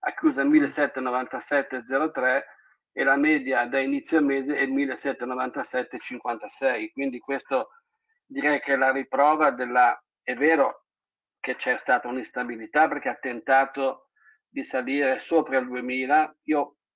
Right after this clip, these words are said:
quando, quando l'ho visto sui duemilaventi, duemilatrenta e anche con, eh, la bec, seppure in maniera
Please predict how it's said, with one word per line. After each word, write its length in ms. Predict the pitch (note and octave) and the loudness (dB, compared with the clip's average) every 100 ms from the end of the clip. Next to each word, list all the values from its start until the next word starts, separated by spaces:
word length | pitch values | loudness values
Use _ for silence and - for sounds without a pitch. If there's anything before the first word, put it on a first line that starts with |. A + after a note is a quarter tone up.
| _ | _
quando, 440 | - D3+ D3 C#3+ | 0 2 4 2
quando 300 | - C#3+ D3+ | 0 2 4
l'ho 140 | D3 C#3 | 4 2
visto 300 | D#3+ - D3 | 2 0 -2
sui 160 | D3+ | -2
duemilaventi, 760 | C3+ C3+ C#3+ C#3 C3 D3 C#3 C3 | -2 0 2 2 2 0 -2 -4
duemilatrenta 960 | C3 C3 B2+ B2 C3 C3+ C3+ B2 B2 | -4 -2 -2 -4 -4 -4 -4 -2 -2
e 80 | A#2 | 0
anche 320 | B2+ B2 - | -2 -2 -6
con, 340 | A#2+ B2+ B2+ B2+ B2 A#2+ _ - _ _ - | -14 -10 -8 -8 -10 -12 _ -20 _ _ -12
eh, 260 | - A2+ | -10 -6
la 140 | A#2 A#2 | -4 -2
bec, 500 | A#2 C3 - - - _ _ | 0 -2 -4 -16 -18 _ _
seppure 640 | _ - - C3 B2 A#2 G#2 | _ -20 -8 -6 -4 -6 -8
in 120 | B2 | -6
maniera 420 | A#2+ B2+ B2+ - | -6 -4 -2 -4